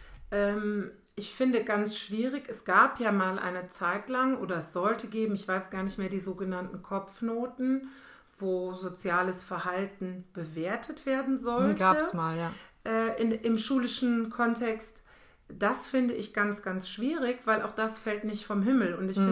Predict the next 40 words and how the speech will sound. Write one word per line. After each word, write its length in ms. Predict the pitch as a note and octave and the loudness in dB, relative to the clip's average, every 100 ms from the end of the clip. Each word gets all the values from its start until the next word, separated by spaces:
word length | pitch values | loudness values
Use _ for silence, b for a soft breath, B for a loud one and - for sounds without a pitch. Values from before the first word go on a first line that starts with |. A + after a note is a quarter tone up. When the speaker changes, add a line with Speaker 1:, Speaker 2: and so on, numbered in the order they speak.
| F3+ | 4
Speaker 1:
find's 120 | F3+ | 2
total 380 | F#3+ - A3+ A3+ | -6 -6 -2 0
lächerlich, 480 | B3+ A3+ G3+ G3 | 0 -2 -2 -2
Noten 300 | G#3+ A3 A3 | -2 -2 -2
zu 180 | - F#3+ | -8 -10
geben 240 | F3+ G3 G3 | -6 -4 -4
für 140 | - | -6
etwas, 400 | - G3 G3 G3+ | -8 -6 -6 -6
was 240 | F#3+ F#3 - | -6 -8 -8
Kinder 560 | A3+ A#3 A3+ A3 A3 B B B B B | -4 0 4 4 2 B B B B B
vielleicht 380 | - G#3 G#3+ G#3+ | -2 0 2 0
von 220 | - G3+ | -2 -4
zu 160 | G3+ G3+ | -4 -2
Hause 280 | G#3 G#3+ G#3 | 0 0 0
besser 300 | G3 G3 G3 | 0 -2 -2
oder 140 | F#3+ | -2
schlechter 400 | F#3 G3 F3+ - | -2 -2 -4 -2
mitbringen. 480 | F3 E3 - E3+ D#3+ G3 F#3 F3+ | -4 -4 -8 -8 0 4 4 4
Speaker 2:
Hm, 40 | |
genau. 320 | F3 E3+ D#3+ D#3+ | 2 2 2 2
Speaker 1:
Ähm, 500 | F#3 F#3 F3+ F3+ - - | 2 0 -4 -8 -10 -4
und 220 | G#3 G3+ | -2 0
deswegen 380 | G3 - A3 G#3+ | 0 2 2 2
finde 220 | A3+ G#3 | 0 -2
ich, 180 | G#3 - - | -6 -12 -10
ich 160 | G3 - | -8 -2
finde, 240 | A#3+ A3 | 2 2
das 200 | G3+ F#3+ | 2 0
sollte 220 | G3+ F#3+ | 0 0
man 140 | G3 E3+ | 0 -2
überhaupt 320 | E3 F#3 A3 | -2 -2 -2
nicht 160 | C4+ - | -6 -2
benoten. 460 | C4+ D4 D4+ C4+ - | -2 -2 -4 -6 -8
Ich 140 | G3 | -8
finde 320 | - A3 G3+ | -2 0 0
aber 240 | - F3+ F3 | 0 0 -2
genau 320 | F3+ F3+ F3 | -4 -6 -6
diesen 300 | F3+ G3 A#3+ | -4 -4 -4
Gedanken, 540 | G#3+ A3 A3 G#3+ G3+ | -4 -4 -4 -2 -2
nämlich 520 | F#3+ G3 G#3 G#3 - | -2 0 2 0 -2